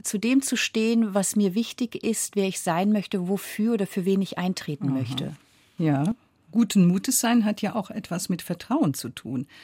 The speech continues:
Speaker 2: Vertrauen ins Leben oder, wenn man so will, in Ihrem Sinne vielleicht auch auf Gott oder auch mit Selbstvertrauen. Nur das kommt ja nicht von selbst.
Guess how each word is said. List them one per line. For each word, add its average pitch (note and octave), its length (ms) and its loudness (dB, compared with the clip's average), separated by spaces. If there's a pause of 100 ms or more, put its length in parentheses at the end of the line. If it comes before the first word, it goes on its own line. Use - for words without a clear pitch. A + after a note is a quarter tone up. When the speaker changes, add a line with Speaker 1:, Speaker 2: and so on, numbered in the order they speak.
(260)
Speaker 2:
Vertrauen F#3+ 560 2
ins F3+ 260 0
Leben G#3+ 380 2
oder, D3 400 -4 (220)
wenn C#3 160 -4
man D3 180 -4
so C#3+ 180 -8
will, F3+ 180 -4
in E3 120 -2
Ihrem F3+ 280 0
Sinne E3+ 280 0
vielleicht D3+ 480 -4
auch D#3+ 180 -6
auf - 340 -8
Gott - 320 2 (560)
oder G3+ 260 0
auch E3 80 0
mit G3 160 0
Selbstvertrauen. D#3 840 0
Nur E3+ 100 2
das F3 220 -4
kommt G3 180 -2
ja F3+ 80 2
nicht D#3+ 200 -2
von C#3+ 140 0
selbst. A3+ 460 -4